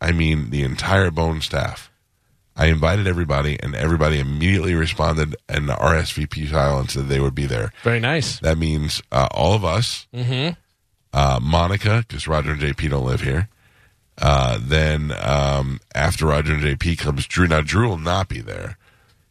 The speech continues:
Speaker 1: because Drew is gonna be doing a, a different charity event at the Hard Rock. Uh, but, um, I invited John and I invited Micah.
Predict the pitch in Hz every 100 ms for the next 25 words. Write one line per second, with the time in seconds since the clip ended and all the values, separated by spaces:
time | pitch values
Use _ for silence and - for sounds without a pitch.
0 | - 69 78 73 - 80 78 73 78 73
1 | 71 76 73 71 50 57 67 60 78 -
2 | 71 - 73 78 78 85 78 50 - 82
3 | 82 104 123 - - _ _ _ _ _
4 | _ - 71 67 60 73 69 - - 67
5 | 62 62 62 - _ - - 69 71 64
6 | 60 64 82 82 87 104 101 69 71 71
7 | 69 67 65 62 65 78 107 92 110